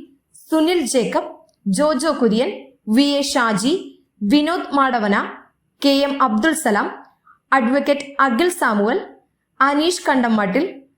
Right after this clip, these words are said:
ഗ്രാമപഞ്ചായത്ത് അംഗങ്ങളായ പി ടി മണികണ്ഠൻ, ലീന റജി തുടങ്ങിയവർ സംസാരിച്ചു.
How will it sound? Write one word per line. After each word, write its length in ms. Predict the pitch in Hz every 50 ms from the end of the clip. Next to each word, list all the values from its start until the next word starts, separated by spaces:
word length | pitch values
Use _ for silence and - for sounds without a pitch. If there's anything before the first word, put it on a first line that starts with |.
| _ _ _ -
ഗ്രാമപഞ്ചായത്ത് 840 | 202 214 277 294 294 302 320 339 330 339 320 277 339 320 320 - 330
അംഗങ്ങളായ 500 | 311 302 311 302 302 302 294 285 277 247 208 - - - -
പി 200 | - 269 269 - -
ടി 80 | 277
മണികണ്ഠൻ, 580 | 262 254 254 247 254 277 254 247 214 196 233 302 - - - - _ _ -
ലീന 380 | 254 262 294 302 311 320 339 349 330
റജി 220 | 320 311 247 302 320
തുടങ്ങിയവർ 480 | 247 294 269 247 226 226 226 240 339
സംസാരിച്ചു. 640 | - - 285 233 196 - 220 202 190 202 190 - 294